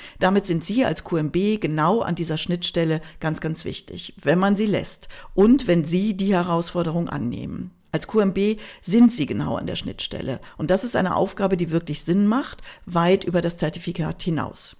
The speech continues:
Gibt's übrigens auch einen tollen Beitrag der D G Q vom Januar diesen Jahres, hab ich auch verlinkt.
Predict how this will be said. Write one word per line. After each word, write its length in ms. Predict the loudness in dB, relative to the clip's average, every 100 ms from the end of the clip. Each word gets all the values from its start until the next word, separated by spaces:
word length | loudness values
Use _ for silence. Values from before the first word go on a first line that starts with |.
| _
Gibt's 220 | 0 0 0
übrigens 460 | -2 0 -2 0
auch 220 | 2 2
einen 240 | 2 2 2
tollen 280 | 2 2 2
Beitrag 440 | 2 0 -2 -2
der 80 | -2
D 100 | -2
G 140 | -6
Q 180 | -4 -4
vom 220 | -2 -4
Januar 340 | 0 2 2 2
diesen 300 | -2 -4 -4
Jahres, 340 | -2 -4 -8 -12 -16 -12
hab 140 | -10
ich 160 | -10 -12
auch 120 | -12
verlinkt. 500 | -12 -12 -16 -20